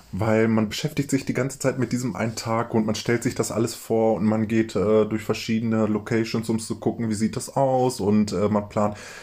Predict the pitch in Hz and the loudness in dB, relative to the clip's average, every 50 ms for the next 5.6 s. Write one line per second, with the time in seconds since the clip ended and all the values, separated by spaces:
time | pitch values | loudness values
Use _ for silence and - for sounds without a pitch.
0 | - - - 95 95 - 101 101 - 110 101 117 - - 120 107 110 113 113 113 | -10 -4 -4 -2 0 0 0 0 -2 -4 -4 -4 -4 -2 -2 0 2 2 2 2
1 | 113 113 113 113 117 107 107 104 - 117 101 113 113 113 - 113 113 110 104 107 | 2 2 2 2 2 2 0 0 0 -2 -2 -2 -2 -2 0 0 0 0 0 0
2 | 104 101 - 110 107 120 120 117 104 110 107 107 107 107 104 - - - 110 107 | -2 0 0 0 0 0 0 0 0 2 2 2 0 0 -2 -4 -4 -2 0 2
3 | 110 110 104 - 101 95 - 104 107 123 127 120 107 110 107 101 98 104 92 104 | 2 0 0 -2 -2 -2 0 0 0 2 2 0 2 2 2 2 2 2 0 0
4 | 101 - 107 82 95 110 101 107 107 104 120 135 123 110 113 107 107 104 104 117 | -2 -4 -6 -2 -2 -2 -2 0 -2 -2 0 -2 -2 -2 -2 -2 -2 0 0 0
5 | 117 117 120 117 110 110 113 110 107 - 113 | 0 0 0 0 0 2 2 2 2 0 -2